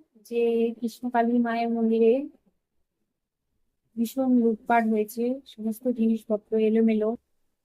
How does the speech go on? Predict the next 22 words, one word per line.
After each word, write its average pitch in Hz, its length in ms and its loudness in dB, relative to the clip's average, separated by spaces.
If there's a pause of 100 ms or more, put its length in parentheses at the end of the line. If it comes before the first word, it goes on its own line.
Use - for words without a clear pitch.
(240)
সিসি - 300 -16
ক্যামেরা 220 380 2
ভেঙে 214 300 -2
দিয়েছে 214 360 -2
প্রমাণ 220 400 -2
লোপাটের 208 400 -2
জন্য, 208 460 -2 (460)
বাসনপত্র 220 1300 -4 (220)
সব 233 360 -2
এদিক 220 320 -4
ওদিক 220 260 0
ছড়ানো 214 400 -2
ছিটানো। 208 380 -6 (640)
মানে, 269 140 -4
আমি 294 140 6
ভিডিওটা 247 560 4
যেটা 247 240 0
দেখেছি 233 560 2
সেটার 220 380 -2
কথাই 226 360 0
বলছি 214 300 -10
তোমাদেরকে। 208 560 -6